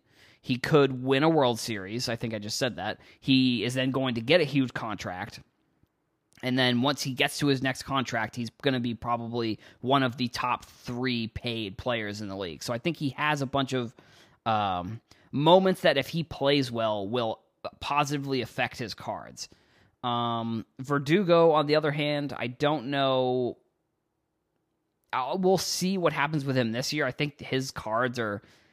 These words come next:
they're good to buy as well. I mean, now that he's on the Red Sox, he's obviously gonna have sort of, I don't know, 'cause it's also weird 'cause with the Red Sox and the Dodgers, the markets are very similar, but at the same time,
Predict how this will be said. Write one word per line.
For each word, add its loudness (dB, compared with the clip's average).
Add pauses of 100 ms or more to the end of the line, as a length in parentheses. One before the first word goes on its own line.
(160)
they're 4
good 6
to 2
buy 0
as -4
well. 0
I 0
mean, -6
now -4
that -6
he's -6
on -4
the -6
Red -4
Sox, -6
he's -6
obviously -4
gonna -4
have -8
sort -6
of, -8 (600)
I 2
don't 2
know, 0
'cause 0
it's -4
also 2
weird 0
'cause -4
with -2
the -6
Red -2
Sox -2
and -2
the -4
Dodgers, 0
the -2
markets -2
are -2
very -2
similar, 0
but -2
at -4
the -10
same -2
time, -2